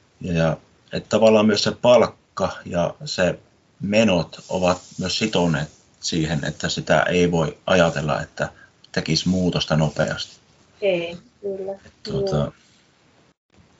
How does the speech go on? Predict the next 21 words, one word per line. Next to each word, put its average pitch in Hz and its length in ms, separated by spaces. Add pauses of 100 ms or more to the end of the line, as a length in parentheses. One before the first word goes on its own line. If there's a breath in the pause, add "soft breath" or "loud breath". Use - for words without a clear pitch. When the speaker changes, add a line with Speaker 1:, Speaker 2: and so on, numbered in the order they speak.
(1900)
Speaker 2:
Mutta 214 280
mahdollista 214 720 (120)
kuitenkin. 196 720
No. 226 100
Speaker 1:
Mahdo-, 131 320 (120)
juu, 143 180
mahdollista 117 520
kuitenkin, 90 420
kyllä, 98 320 (140)
kyllä. - 280
Speaker 2:
Kyllä, 240 280 (320)
tarpeeksi 202 680
on 254 200 (100)
halua, 220 440
niin 196 260
monesti 226 460
ne 214 100
keinot 208 420
löytyy 196 280 (220)
ja 80 100
sit - 140